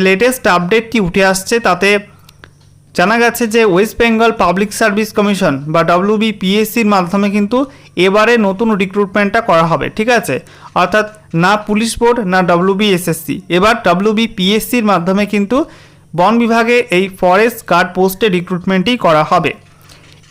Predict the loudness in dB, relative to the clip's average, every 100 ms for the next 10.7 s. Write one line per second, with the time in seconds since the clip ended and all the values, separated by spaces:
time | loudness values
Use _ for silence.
0 | 2 4 4 2 -2 -14 -20 -20 -4 0
1 | 0 -2 -2 0 2 0 2 2 4 2
2 | 2 -2 -12 -16 -20 -20 -20 -20 -20 -8
3 | -4 0 2 2 2 2 2 4 4 2
4 | 2 0 0 0 -6 -18 -20 -20 -8 0
5 | 0 0 0 2 2 2 2 2 0 -2
6 | -12 -20 -20 -16 -4 0 0 0 -8 -2
7 | 0 2 2 0 0 0 0 0 0 0
8 | 0 0 -8 -16 -2 2 2 0 -6 -20
9 | -20 -20 -20 -8 0 0 2 0 0 -4
10 | -20 -20 -20 -12 -4 2